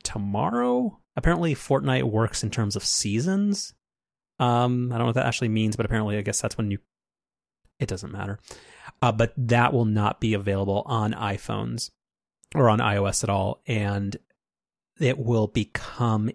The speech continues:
incompatible for cross-platform gameplay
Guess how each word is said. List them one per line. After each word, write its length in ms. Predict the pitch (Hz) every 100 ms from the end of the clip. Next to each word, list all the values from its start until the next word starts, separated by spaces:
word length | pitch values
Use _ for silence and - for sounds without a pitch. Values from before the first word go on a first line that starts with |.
| -
incompatible 1040 | 113 107 110 101 - - 104 101 95 98
for 720 | 95 - 101 98 98 98 107 - _ _ _ _ -
cross-platform 1300 | - 117 101 95 - - 104 98 - 117 101 98 92
gameplay 880 | - 95 95 95 - 98 98 98 98